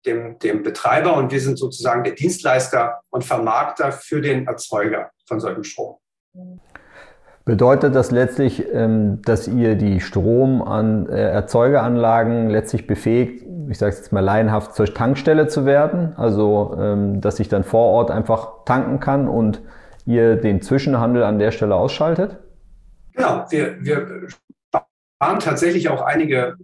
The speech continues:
Speaker 1: einige Dienstleistungsstufen, die jetzt normalerweise dazwischen liegen, aus und befähigen genau den Betreiber, seine, seine Anlage einen öffentlichen La-, oder halböffentlichen Ladepunkt,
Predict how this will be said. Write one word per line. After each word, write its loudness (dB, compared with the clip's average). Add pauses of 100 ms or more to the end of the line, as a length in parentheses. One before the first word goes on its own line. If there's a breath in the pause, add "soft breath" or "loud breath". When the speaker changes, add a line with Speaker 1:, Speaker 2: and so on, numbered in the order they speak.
Speaker 1:
einige -2
Dienstleistungsstufen, -4
die -4
jetzt -4
normalerweise 0
dazwischen -4
liegen, -2
aus -4 (200)
und 0
befähigen 0
genau 0
den -2
Betreiber, -2 (220)
seine, -2
seine 0
Anlage -2
einen -10
öffentlichen -2
La-, -2
oder -4
halböffentlichen -4
Ladepunkt, -2